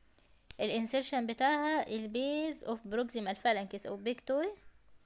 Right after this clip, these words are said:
الصورة موضحاها خالص، والسكند والثيرد والفورث توث. تمام؟ تمام. طيب، من اسم العضلة،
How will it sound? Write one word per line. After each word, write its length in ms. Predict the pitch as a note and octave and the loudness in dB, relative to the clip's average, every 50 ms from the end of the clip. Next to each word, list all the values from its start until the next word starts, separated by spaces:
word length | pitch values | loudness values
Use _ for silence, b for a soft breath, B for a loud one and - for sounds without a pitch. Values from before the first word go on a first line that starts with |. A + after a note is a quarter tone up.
| _ _ _ - _ - | _ _ _ -20 _ -16
الصورة 280 | - - A3+ G#3+ G#3+ | -6 -2 0 2 2
موضحاها 460 | G#3 G3+ F#3+ F#3 F#3+ F#3+ - G3+ A3 | 2 2 -2 -2 -2 -2 0 -2 -2
خالص، 440 | A3 - - A#3+ B3+ D4 F#4 G#4 - - - - - - - - - - - - b b b b b b - | -2 0 0 2 2 2 0 -4 -6 -12 -16 -16 -16 -16 -16 -20 -20 -20 -20 -20 b b b b b b -8
والسكند 640 | G#3+ G#3 - - A3+ A#3 A#3 B3 B3 B3 A#3+ A#3 G#3+ | -8 -8 -2 0 0 0 2 2 0 0 0 0 -2
والثيرد 640 | F#3+ G#3+ G#3 - - - G3 G#3 A3 A3+ A3 G#3+ G3+ | -4 -4 -6 -8 -10 -6 -2 -2 -2 -2 -2 -4 -4
والفورث 600 | F#3 F#3+ G3 - - - - G3+ G#3 - - - | -6 -6 -8 -8 -8 -6 -6 -6 -6 -6 -12 -16
توث. 400 | - - - - - - - - - _ _ _ _ _ _ _ _ _ _ _ _ _ _ _ _ _ _ _ _ _ - _ - | -16 -16 -16 -16 -18 -20 -20 -20 -20 _ _ _ _ _ _ _ _ _ _ _ _ _ _ _ _ _ _ _ _ _ -20 _ -2
تمام؟ 260 | A3+ G#3+ A3+ C4+ D#4+ - _ _ b b b b b b _ - | -2 0 0 -2 -4 -8 _ _ b b b b b b _ -6
تمام. 260 | - F3+ F3+ - - - - - - _ - b b b b b b b b b b b b b b _ | -6 -6 -6 -8 -12 -16 -20 -20 -20 _ -20 b b b b b b b b b b b b b b _
طيب، 200 | - - - - - - - - - - - - - - - - - - - - - - - | -4 -4 -4 -4 -8 -12 -14 -12 -16 -16 -16 -16 -18 -18 -14 -12 -12 -12 -10 -12 -14 -8 0
من 280 | A3+ A#3 C4 B3 B3+ C#4 | 2 2 2 2 2 0
اسم 280 | E4 F#4+ - - C#4 C4 | -2 -2 0 -2 -2 -2
العضلة، 480 | A#3 G#3+ G#3+ A3 A3 G#3+ F#3+ F3 F3 | 0 0 0 -2 -2 -2 -4 -6 -6